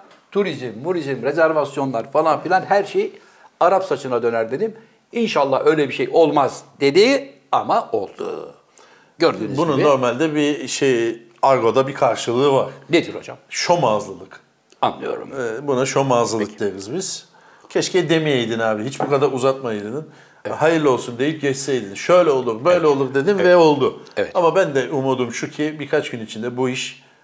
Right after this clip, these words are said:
Speaker 2: e, hallolur. Çünkü son aldığımız haberlere göre bu savaş zamanındaki haber, böyle bu tip işlerde, e, olaylarda da, haberlere de çok dikkat etmek lazım.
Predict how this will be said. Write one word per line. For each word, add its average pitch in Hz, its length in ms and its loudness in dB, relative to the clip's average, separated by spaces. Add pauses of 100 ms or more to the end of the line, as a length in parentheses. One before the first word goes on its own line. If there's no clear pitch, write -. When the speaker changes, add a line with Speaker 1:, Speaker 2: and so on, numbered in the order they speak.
(360)
Speaker 2:
e, 120 300 -10
hallolur. 127 420 2
Çünkü 123 640 -4
son 143 260 0
aldığımız 107 440 -2
haberlere 113 460 -2
göre 120 340 -2 (960)
bu 135 220 -6
savaş 131 320 2
zamanındaki 127 640 -6
haber, 117 320 -4
böyle 113 260 -6
bu 131 80 -8
tip - 180 -16
işlerde, 120 540 -4 (380)
e, 104 360 -6 (120)
olaylarda 120 640 0
da, 101 180 -2
haberlere 110 440 -2
de 101 100 -6
çok 95 220 -12
dikkat 110 200 -2
etmek 107 340 -10
lazım. 107 240 -8